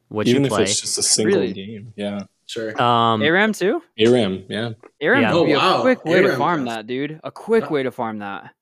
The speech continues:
Speaker 4: True, true.
Speaker 1: So, but it's, a lot of the missions aren't aram related.
Speaker 2: No.
Speaker 1: So there's,
Speaker 3: Hmm.
Speaker 1: there's kinda that, that piece to it. But
Speaker 4: Ah.
Speaker 1: so one of the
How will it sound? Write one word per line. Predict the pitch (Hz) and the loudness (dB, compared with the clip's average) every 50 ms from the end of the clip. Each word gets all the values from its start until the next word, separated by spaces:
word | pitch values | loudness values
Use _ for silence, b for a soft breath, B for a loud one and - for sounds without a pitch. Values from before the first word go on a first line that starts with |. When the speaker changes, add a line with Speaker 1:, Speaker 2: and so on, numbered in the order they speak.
| _ - | _ -14
Speaker 4:
True, | - - 135 131 131 120 110 - - - _ _ _ _ _ | -10 -6 -4 -4 -4 -4 -6 -10 -14 -20 _ _ _ _ _
true. | - - 131 | -10 -2 2
Speaker 1:
So, | 156 156 151 151 | 4 6 6 6
but | 139 123 147 147 | 6 4 4 4
it's, | 156 143 - - - - - - | 4 2 2 -4 -12 -12 -6 -4
a | 131 135 | -2 0
lot | 139 143 147 156 | 2 2 2 2
of | 160 135 | 2 0
the | 139 123 | -2 -2
missions | 113 117 120 - - 127 117 113 - - | -2 -2 -4 -4 -4 -4 -4 -6 -8 -8
aren't | - 110 107 110 110 - - | -8 -6 -6 -6 -8 -10 -8
aram | 110 104 104 104 104 101 101 98 98 95 95 95 95 - _ _ | -6 -6 -4 -4 -4 -6 -6 -6 -8 -8 -10 -12 -14 -16 _ _
related. | - 98 98 95 95 98 101 107 113 117 113 113 - _ _ _ _ _ | -10 -8 -6 -6 -4 -4 -2 0 0 -2 -2 -6 -12 _ _ _ _ _
Speaker 2:
No. | 117 101 - | -14 -14 -8
Speaker 1:
So | - - 120 | -4 -2 0
there's, | 113 117 117 113 110 104 | 2 2 2 2 0 -2
Speaker 3:
Hmm. | 98 | -4
Speaker 1:
there's | - 120 113 104 | -4 -4 -4 -2
kinda | - - 113 107 104 | -2 -4 -2 -2 -2
that, | 101 98 98 98 - _ - | -2 -2 -2 -4 -6 _ -12
that | 101 104 101 98 - | -8 -8 -8 -6 -8
piece | - 101 - - | -10 -12 -10 -8
to | - 98 | -6 -6
it. | 98 98 101 | -6 -4 -2
But | 117 123 107 | 0 0 0
Speaker 4:
Ah. | 95 92 92 90 90 - - - - | -2 -6 -12 -14 -14 -16 -16 -16 -2
Speaker 1:
so | - 180 175 165 | 2 4 6 6
one | 156 143 156 175 | 6 6 4 4
of | 196 | 4
the | 196 202 180 160 | 4 4 4 2